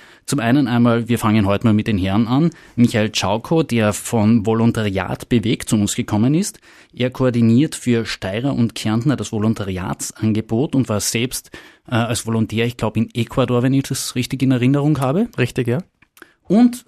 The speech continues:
Speaker 1: ihm zur Seite Vanessa Fischer, die ist Betriebswirtin, hat einen Master in European Studies und dann auch noch einen Master in Journalismus, den sie gerade an der Uni-, University of Stirling macht. Und sie wird uns ein bisschen was von ihren Auslandsaufenthalten und Auslandspraktika erzählen,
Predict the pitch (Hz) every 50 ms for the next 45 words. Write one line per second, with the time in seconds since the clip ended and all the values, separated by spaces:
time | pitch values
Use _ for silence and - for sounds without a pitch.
0 | _ _ 165 185 190 - - 143 120 - 104 95 117 - 156 107 107 107 101 104
1 | - - 110 - - 120 - - - 104 98 92 - _ - 131 175 190 165 127
2 | - - _ - 123 - - 104 123 143 196 214 - - - 117 113 127 123 147
3 | 123 113 120 117 117 107 110 107 98 101 101 135 156 - - 135 127 123 123 113
4 | 117 113 - 139 151 147 135 - - - 110 110 123 143 139 - - 160 196 196
5 | - 165 135 - 113 107 107 - 147 127 120 110 110 113 107 98 95 104 104 -
6 | - 120 117 - - 113 107 104 101 113 151 - - - 117 - - 117 110 107
7 | - - 104 101 - - 110 107 107 107 107 104 107 107 104 110 120 - _ _
8 | - 110 113 127 151 156 139 120 95 - 104 - 139 - - 123 - - 113 104
9 | - - - - - 107 - 143 160 135 104 101 98 95 101 117 - - - -
10 | - - - - - _ _ - 120 123 120 120 113 - - 139 151 - 160 -
11 | 127 - - 139 120 - - - 120 120 120 107 - 110 104 - - - 135 107
12 | 98 - 101 95 95 - 117 101 - - - 104 98 - 110 101 - - 107 113
13 | - - 123 101 - - - 107 - - - - - - 98 - 110 - - -
14 | 113 117 139 151